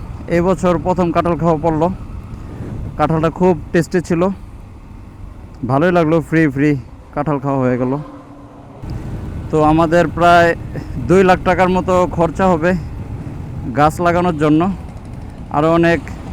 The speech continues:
পরিকল্পনার বিষয় আছে, আমরা আজ-, আজকে এলাকায় যে পরিকল্পনা করব।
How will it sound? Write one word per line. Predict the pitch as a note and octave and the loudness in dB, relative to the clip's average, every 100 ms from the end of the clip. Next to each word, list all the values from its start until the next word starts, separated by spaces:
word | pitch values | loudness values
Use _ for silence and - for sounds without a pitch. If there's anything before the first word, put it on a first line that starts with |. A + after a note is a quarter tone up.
| - | -4
পরিকল্পনার | F3+ F3+ F#3 F3 F#3 E3 | 0 2 2 2 2 2
বিষয় | D#3+ F3 E3 D#3+ | 2 2 2 2
আছে, | E3+ F3 | 0 2
আমরা | D3+ D3+ D3+ | 2 4 2
আজ-, | D3 - - | 0 -10 -10
আজকে | C#3+ - D3+ | -10 -4 -2
এলাকায় | D3 D3+ D3+ | 0 0 -2
যে | C3+ D3+ D3+ - - - | 0 0 0 -2 -10 -4
পরিকল্পনা | E3 D#3+ D#3+ D#3+ D#3+ | -2 0 0 0 0
করব। | D#3 C3+ C#3 | 0 -2 -4